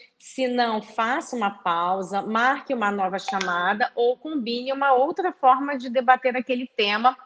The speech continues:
obviamente, se for necessário. Sabemos que todos temos nossos horários de maior produtividade e concentração. Respeite os seus horários. A minha dica é:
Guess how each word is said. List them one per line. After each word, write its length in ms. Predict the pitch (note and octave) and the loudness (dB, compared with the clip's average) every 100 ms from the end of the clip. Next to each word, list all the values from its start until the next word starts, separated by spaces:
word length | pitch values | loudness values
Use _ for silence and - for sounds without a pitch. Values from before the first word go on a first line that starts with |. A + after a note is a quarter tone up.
| - | -2
obviamente, 880 | G#3+ G3+ G3 B3 A3+ G#3+ A#3+ - - | 0 0 0 0 0 -4 -6 -10 -18
se 240 | - - D4 | -20 -10 -8
for 240 | - A3+ | -4 -4
necessário. 920 | A#3 A#3+ C#4 D4 - G3+ D#3+ D3+ D#3+ - _ _ _ _ _ _ _ _ _ _ | -2 -4 -4 -4 2 2 2 -2 -10 -16 _ _ _ _ _ _ _ _ _ _
Sabemos 500 | - B3+ A3+ C4+ C#4+ | 0 2 4 0 -2
que 100 | C#4+ | -8
todos 440 | C4 D4 E4 D4 - | -2 2 2 -2 -4
temos 320 | A#3+ A#3+ A3 | -4 -4 -6
nossos 340 | G#3 G#3 F#3 | -8 -8 -6
horários 520 | F3 E3+ F#3 G3+ A3 | -4 -2 0 0 -2
de 60 | F#3+ | -2
maior 380 | G3+ G3 G#3 G#3+ | 0 2 0 -2
produtividade 840 | G3 F#3+ F#3 F#3+ F3+ F3+ G3+ G#3 | -4 -6 -8 -10 -2 4 4 4
e 20 | |
concentração. 1080 | - B3 E4 - D4 D4 D4+ E4+ - G3+ F3 - - - _ | -2 0 0 -4 -6 -4 -2 -2 -2 -2 -2 -8 -20 -20 _
Respeite 640 | D4 E4 - E4 F4 E4+ | 0 0 0 0 2 2
os 120 | E4+ E4 | 0 0
seus 300 | F4+ G4 F4+ | 0 0 2
horários. 600 | D4 G3+ E3+ E3 E3+ - | 4 6 4 0 -10 -12
A 80 | A#3 | -8
minha 280 | C#4 D#4+ | -8 -6
dica 460 | A#3+ G#3+ C#4+ C#4 B3+ | -8 -6 -8 0 0
é: 300 | G#3 F3 - | 2 -2 -4